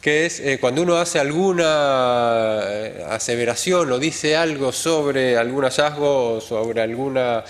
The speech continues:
en este caso yo estoy exento de esto porque estoy dando el keynote, así que no les tengo que dar, eh, demostración con datos sobre las cosas que digo, y aparte ya lo aclaré de antemano. Pero, excepto en este caso excepcional,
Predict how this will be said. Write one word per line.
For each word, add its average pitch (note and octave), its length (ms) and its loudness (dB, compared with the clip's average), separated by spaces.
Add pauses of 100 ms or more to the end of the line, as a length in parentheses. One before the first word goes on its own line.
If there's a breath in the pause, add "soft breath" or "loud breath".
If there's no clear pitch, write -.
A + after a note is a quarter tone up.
(240 loud breath)
en B2 100 -4
este D#3 180 0
caso F3 220 -2
yo D#3 140 -2
estoy D3 180 -2
exento D#3 340 -2
de F3 40 2
esto F3+ 180 -2
porque B2+ 220 -2
estoy - 20 -4
dando C3+ 240 0
el A#2+ 80 -4
keynote, D3 400 -2
así B2 160 -4
que B2+ 100 -2
no B2 120 0
les B2 140 -4
tengo B2 300 -2
que G#2 120 -4
dar, A2+ 280 -2 (140)
eh, G2 320 -6 (920 loud breath)
demostración A2+ 920 -4
con A#2 220 -2
datos A2 340 0
sobre G#2 280 -4
las G2 100 -4
cosas A#2+ 260 -2
que G#2 120 -2
digo, G2 420 -4 (100)
y F#2 60 -6
aparte A2 320 -4
ya A2+ 140 -2
lo G#2+ 100 0
aclaré G#2 300 -2
de A2 80 0
antemano. F#2+ 480 -6 (720 loud breath)
Pero, A#2 440 0 (200 loud breath)
excepto G#3 560 -2
en D#3 100 0
este F3+ 260 -4
caso F3 440 -2
excepcional, F3+ 800 0